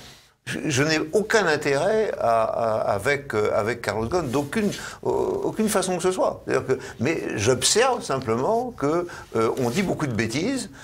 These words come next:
pour essayer de justifier quoi ? Justifier que quelqu'un, depuis, euh, mi-novembre,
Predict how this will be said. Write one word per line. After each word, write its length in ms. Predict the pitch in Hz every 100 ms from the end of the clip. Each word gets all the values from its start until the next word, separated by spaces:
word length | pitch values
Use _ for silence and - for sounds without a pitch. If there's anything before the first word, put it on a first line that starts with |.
| - -
pour 260 | 180 185
essayer 440 | 185 139 170 175 175
de 60 |
justifier 800 | 120 127 - 123 120 156 226 254 - - - _
quoi ? 340 | 123 104 - - -
Justifier 600 | 110 131 175 160 139 123
que 280 | 131 127 - - -
quelqu'un, 420 | 180 - 120 95 - -
depuis, 460 | 117 127 131 110 - - _ _ - 95
euh, 80 |
mi-novembre, 600 | 95 196 165 139 165 -